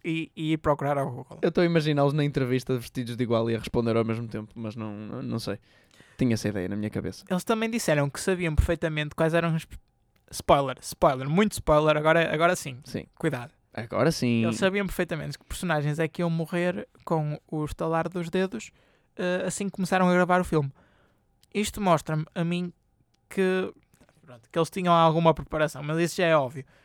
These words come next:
Speaker 1: Mas que, hum, as coisas estão muito bem estruturadas dentro da Marvel.
Speaker 2: Ah, eles já de-, eles já deviam saber quem ia morrer com o estalo desde o, desde o Iron Man.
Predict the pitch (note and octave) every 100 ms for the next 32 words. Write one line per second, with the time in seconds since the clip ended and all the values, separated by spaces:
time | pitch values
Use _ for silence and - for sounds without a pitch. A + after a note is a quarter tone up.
0 | _ - F3 G3 F#3 - G3+ F#3+ F#3+ F#3
1 | F#3+ - - - _ _ _ - A3 G#3
2 | G#3 G3+ F#3+ G3 F3+ F#3 F3 F3+ F3+ E3+
3 | E3+ D3 C#3 E3 D#3+ D#3 - E3+ D4+ G#3+
4 | G#2 G#2 - D#3 D3+ C3+ C3+ - B2+ -
5 | C3 B2+ B2 B2+ - - A#2 A#2+ A#2+ A#2+
6 | A2+ A#2 A2+ A#2+ - - C3+ B2+ C3 C3
7 | B2 A#2+ A#2+ A2